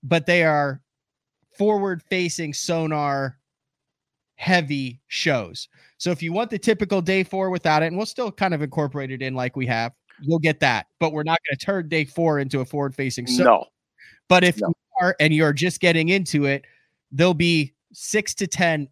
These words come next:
Speaker 1: additional day fours, not taking away from anything that you've known to come and love, that will be forward-facing sonar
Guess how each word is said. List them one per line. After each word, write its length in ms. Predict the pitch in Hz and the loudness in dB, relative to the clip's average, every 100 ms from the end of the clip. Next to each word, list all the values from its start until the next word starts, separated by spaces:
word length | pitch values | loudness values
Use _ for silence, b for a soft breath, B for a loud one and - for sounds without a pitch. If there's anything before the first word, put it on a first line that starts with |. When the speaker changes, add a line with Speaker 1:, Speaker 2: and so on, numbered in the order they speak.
| 170 | -4
Speaker 1:
additional 680 | 170 147 226 - 202 180 | -4 2 2 2 -2 -2
day 220 | 170 180 | 0 -2
fours, 460 | 180 202 156 113 - | -2 -2 -2 -4 -10
not 240 | 135 156 - | -8 -8 -2
taking 360 | 196 196 190 | -2 0 -2
away 200 | 190 190 | -2 -2
from 180 | 180 170 | -2 -4
anything 360 | 175 170 180 175 | -2 -2 -2 -2
that 100 | 170 | -2
you've 260 | 170 147 | -4 -4
known 280 | 143 165 175 | -2 0 0
to 60 | 160 | -4
come 280 | - 180 170 | 0 0 0
and 100 | 160 | -2
love, 320 | 170 147 131 _ b b b b b _ _ _ - | 0 0 -2 _ b b b b b _ _ _ -2
that 400 | 160 160 156 - _ _ _ _ _ _ _ _ _ | 4 4 2 -2 _ _ _ _ _ _ _ _ _
will 160 | 170 175 | -2 0
be 140 | 165 | 0
forward-facing 640 | 151 180 170 - 160 151 | -2 -2 -2 -2 -4 -4
sonar 340 | 139 156 143 | -2 -2 0